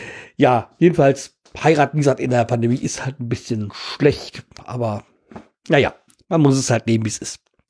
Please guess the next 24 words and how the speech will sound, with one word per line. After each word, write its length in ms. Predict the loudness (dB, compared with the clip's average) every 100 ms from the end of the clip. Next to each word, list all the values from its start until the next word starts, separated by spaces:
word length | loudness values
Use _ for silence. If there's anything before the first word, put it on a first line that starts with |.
| -20 -20 -20 -20 -4
Also 200 | 0 4
wie 60 | 6
gesagt, 300 | 4 2 -2
herzlichen 280 | -2 0 0
Glückwunsch 300 | 0 0 0
an 80 | 0
die 80 | 2
beiden. 420 | 2 2 -2 -4 -10 -20 -20 -14 -2
Damit 300 | 0 2 2
wäre 140 | 2
ich 120 | 2
auch 80 | -2
für 200 | -2 0
heute 220 | 2 0
durch. 600 | 2 4 4 2 -8 -10 -14 _ _ _ _ _ _ _ _ _ _
Ich 160 | -12 -4
sag 240 | -2 -2
nur, 480 | 0 4 4 4 0 _ _ _ _
bleibt 220 | -2 0 0
mir 80 |
treu, 200 | 2 4
empfiehlt 280 | 4 2 -4
mich 140 | -2 2
weiter. 380 | 2 2 -2